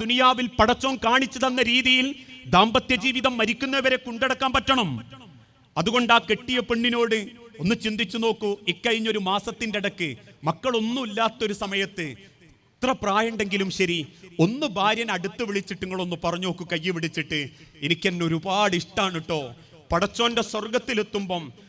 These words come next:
അള്ളാഹുവിന്റെ മുൻപിൽ നിനക്ക് വേണ്ടി ഞാൻ പറയും, അല്ലെങ്കിൽ പടച്ചോൻ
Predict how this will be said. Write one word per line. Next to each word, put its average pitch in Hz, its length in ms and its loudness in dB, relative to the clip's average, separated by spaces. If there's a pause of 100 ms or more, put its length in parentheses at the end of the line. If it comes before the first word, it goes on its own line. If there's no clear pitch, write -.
(220)
അള്ളാഹുവിന്റെ 240 640 0
മുൻപിൽ 196 240 -2 (120)
നിനക്ക് 196 340 -4
വേണ്ടി 175 300 2 (480)
ഞാൻ 208 220 6 (200)
പറയും, 190 320 -2 (360)
അല്ലെങ്കിൽ 208 300 0 (120)
പടച്ചോൻ 226 340 0